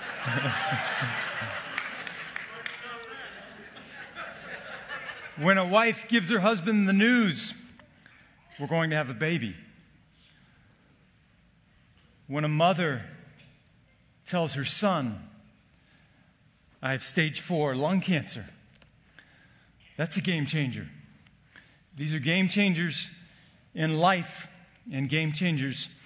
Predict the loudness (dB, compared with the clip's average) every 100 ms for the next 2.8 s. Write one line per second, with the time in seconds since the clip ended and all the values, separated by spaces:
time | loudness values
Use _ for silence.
0 | -20 -20 -14 -4 -4 -2 -6 0 0 0
1 | 0 0 2 2 0 -2 -8 -16 -20 -20
2 | -20 -12 -8 -4 0 2 0